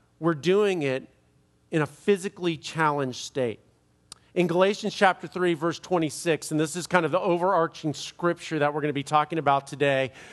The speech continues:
uh, Pastor Eric sang a song about us being children of God. That song is from this verse. Paul paints a picture of the,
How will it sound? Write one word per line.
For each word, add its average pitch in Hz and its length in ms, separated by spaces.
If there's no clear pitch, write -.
uh, 156 260
Pastor 180 440
Eric 165 320
sang 160 220
a 151 40
song 165 280
about 147 200
us 151 160
being 160 220
children 165 420
of 131 140
God. 147 360
That 143 140
song 151 360
is 139 100
from 151 400
this 151 220
verse. 139 540
Paul 190 200
paints 208 280
a 175 40
picture 190 460
of 160 100
the, 165 180